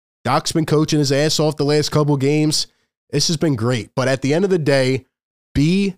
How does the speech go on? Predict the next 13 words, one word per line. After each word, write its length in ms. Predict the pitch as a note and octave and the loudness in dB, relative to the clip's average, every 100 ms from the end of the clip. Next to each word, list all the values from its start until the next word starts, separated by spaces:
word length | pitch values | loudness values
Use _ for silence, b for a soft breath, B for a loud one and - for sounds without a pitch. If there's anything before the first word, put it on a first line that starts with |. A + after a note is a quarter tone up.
| _ | _
thankful 600 | _ C#3+ D3+ D3 D3 C#3+ | _ 0 0 0 -2 -2
for 180 | C3 | -2
James 440 | A#2 A2+ C3 C#3 B2 | -2 0 0 -2 -2
Harden 480 | A#2+ C3 B2+ B2 A#2+ | 0 0 0 -2 -2
and 240 | A#2 G#2+ | -4 -2
what 180 | A2+ C#3 | -2 -2
he 160 | C3+ | 0
is 120 | C3 G#2+ | -2 0
doing 300 | B2 B2+ A#2 | 0 0 0
this 160 | A#2 | -2
season, 520 | - A#2 A#2 G#2+ A2 G#2 | -2 0 0 0 -4 -6
because 280 | - C#3 B2 | -4 -2 -2
James, 600 | F#2 C#3 F3 C#3 A#2+ - | 0 2 2 0 -2 -6